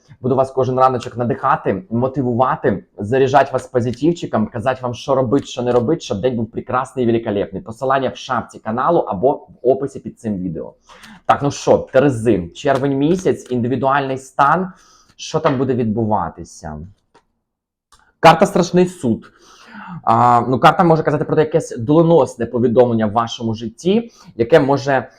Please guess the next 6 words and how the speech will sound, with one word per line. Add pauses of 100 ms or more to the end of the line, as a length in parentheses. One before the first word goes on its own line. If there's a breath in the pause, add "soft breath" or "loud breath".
(140 soft breath)
зіграти
важливу
роль
в
наступному
місяці.